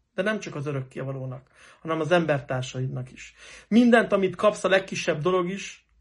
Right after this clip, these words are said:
adjál mindig hálát, és ettől sokkal boldogabb és örömtelibb lesz az életed. Ezzel kívánok nektek Shabbat Shalom, Good Shabbos,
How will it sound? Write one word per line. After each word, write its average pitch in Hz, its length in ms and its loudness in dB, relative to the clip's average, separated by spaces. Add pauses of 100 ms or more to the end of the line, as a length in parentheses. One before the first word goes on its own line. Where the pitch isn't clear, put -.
(100)
adjál 170 460 -4
mindig 175 360 -6
hálát, 151 600 -6 (340)
és - 120 -10
ettől 160 680 -2 (240)
sokkal 190 580 -2
boldogabb 147 560 0
és 147 180 -10
örömtelibb 135 500 -6
lesz 131 220 -10
az 139 120 -12
életed. 123 460 -12 (760)
Ezzel 208 360 4
kívánok 175 500 0
nektek 147 560 -8 (260)
Shabbat 151 400 -2
Shalom, 147 520 -4 (320)
Good 180 220 -4
Shabbos, 151 460 -2